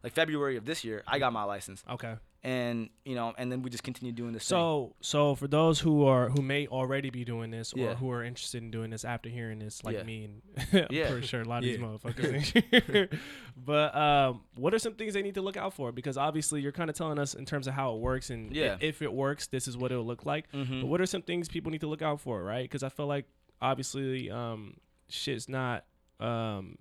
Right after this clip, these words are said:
Speaker 2: it's not gonna be straight like that. You
Speaker 1: Yeah,
Speaker 2: know, like
Speaker 1: yeah.
Speaker 2: there's gonna be some shit you gotta go through and, and figure out for
Speaker 1: Absolutely.
Speaker 2: yourself. So what are some things people need to look out for
Speaker 1: I mean,
Speaker 2: when they
Speaker 1: like,
Speaker 2: go
Speaker 1: not
Speaker 2: into this?
Speaker 1: necessarily look out for, but, like, kinda do your research on is
Speaker 2: Okay.
Speaker 1: you have to really understand kinda the market. You have to un-,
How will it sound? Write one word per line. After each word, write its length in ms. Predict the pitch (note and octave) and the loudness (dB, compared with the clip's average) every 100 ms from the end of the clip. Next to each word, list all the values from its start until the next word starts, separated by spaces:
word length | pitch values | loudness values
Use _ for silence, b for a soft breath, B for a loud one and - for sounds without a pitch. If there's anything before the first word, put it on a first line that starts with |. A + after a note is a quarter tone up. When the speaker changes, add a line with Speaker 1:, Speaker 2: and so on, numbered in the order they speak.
| - | -18
Speaker 2:
it's 160 | - - | -14 -4
not 140 | C3 | -4
gonna 160 | C3+ A#2 | -2 -4
be 260 | B2 A#2+ | -4 -6
straight 520 | A#2 - - - C3 F2+ | -8 -6 -6 -2 -4 -2
like 200 | A2+ - | -6 -4
that. 260 | A2 D2+ | -4 -4
You 180 | E2+ D#3 | -4 0
Speaker 1:
Yeah, 120 | C#3+ | 2
Speaker 2:
know, 40 | A2+ | 2
like 80 | B2+ | 0
Speaker 1:
yeah. 80 | C3+ | 0
Speaker 2:
there's 140 | C#3 | 0
gonna 180 | D3 C#3+ | 0 -2
be 100 | C#3+ | -2
some 120 | C#3 | -4
shit 240 | - B2+ | -8 -8
you 60 | B2+ | -4
gotta 360 | B2+ A#2+ A#2+ A#2 | -2 -2 -2 -2
go 180 | B2+ A#2+ | -2 -2
through 340 | - A#2 A#2+ | -4 -6 -4
and, 160 | A2+ G#2 B B | -6 -10 B B
and 120 | B2 A#2+ | -12 -4
figure 140 | C#3+ | 0
out 40 | B2+ | 2
for 40 | |
Speaker 1:
Absolutely. 280 | B2+ D#3 B2 | 2 2 0
Speaker 2:
yourself. 200 | B2 A2+ | 0 -2
So 120 | A#2+ | -4
what 80 | C#3 | -4
are 40 | |
some 120 | D3+ D#3 | -4 -4
things 140 | D3+ | -2
people 140 | D3+ C#3+ | -2 -2
need 100 | C3+ | -2
to 60 | |
look 100 | C3 | -2
out 160 | B2 A#2+ | -2 0
for 140 | B2 G#2 | -2 0
Speaker 1:
I 40 | |
mean, 160 | F#3 F3+ | 0 2
Speaker 2:
when 100 | D#3 | 2
they 0 | |
Speaker 1:
like, 40 | C3+ | 4
Speaker 2:
go 80 | |
Speaker 1:
not 80 | E3 G#3 | 4 6
Speaker 2:
into 60 | |
this? 60 | G#3+ | 4
Speaker 1:
necessarily 280 | - F#3+ E3 | 4 2 4
look 240 | C3+ C#3+ | 2 2
out 180 | B2+ C#3+ | 2 2
for, 180 | - F3 | 2 0
but, 140 | C#3+ B2+ | 2 2
like, 200 | A#2 - | 0 0
kinda 180 | D3+ C#3 | -4 -2
do 80 | C#3 | -2
your 140 | A2+ | -2
research 440 | A#2+ C#3+ A#2+ A2+ A2 | -4 -4 -6 -6 -6
on 240 | G2+ F#2 - | -6 -8 -8
is 180 | A#2 | -4
Speaker 2:
Okay. 140 | A2 G2 B2 | -2 -4 -6
Speaker 1:
you 160 | C#3+ | -2
have 160 | C#3 C#3 | 2 2
to 80 | C#3+ | 0
really 220 | C#3+ C3+ | -4 -2
understand 720 | C3+ C3 A#2+ - B2+ A#2+ - | -2 -4 -4 -6 -6 -6 -8
kinda 180 | C3+ B2+ | -6 -4
the 60 | A2 | -2
market. 360 | A2+ B2 C#3 | -2 -4 -4
You 80 | B2+ | -4
have 100 | B2+ | -4
to 80 | |
un-, 60 | C3 | -6